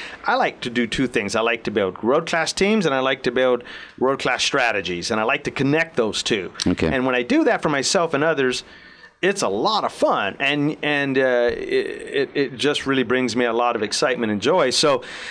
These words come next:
Speaker 1: I looked at lots of options, and finally I said, "Well, what is that when you can help people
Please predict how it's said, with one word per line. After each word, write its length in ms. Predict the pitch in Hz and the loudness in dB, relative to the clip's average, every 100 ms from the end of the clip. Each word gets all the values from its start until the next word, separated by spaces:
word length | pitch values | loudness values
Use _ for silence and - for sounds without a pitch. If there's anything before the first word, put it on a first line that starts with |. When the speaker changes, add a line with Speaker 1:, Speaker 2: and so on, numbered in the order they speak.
| - - - | -14 -16 -8
Speaker 1:
I 480 | - - - - 160 | -6 -2 -4 0 2
looked 280 | 196 294 160 | 2 2 0
at 80 | 110 | 0
lots 460 | 127 220 240 226 180 | 0 2 0 0 0
of 100 | 160 | 2
options, 560 | 160 156 131 120 120 | 2 2 0 2 0
and 320 | 131 139 127 117 | 0 0 0 0
finally 300 | 175 175 156 | 0 2 2
I 40 | |
said, 200 | 139 135 | 0 0
"Well, 160 | 131 123 | 0 0
what 240 | 151 330 | 2 2
is 220 | 339 202 | 4 2
that 240 | 156 135 139 | 2 2 2
when 160 | 143 | 2
you 160 | 143 147 - - | 2 0 -2 -2
can 180 | 135 | 0
help 220 | 123 165 - | 2 0 0
people 400 | 156 147 151 | 0 2 0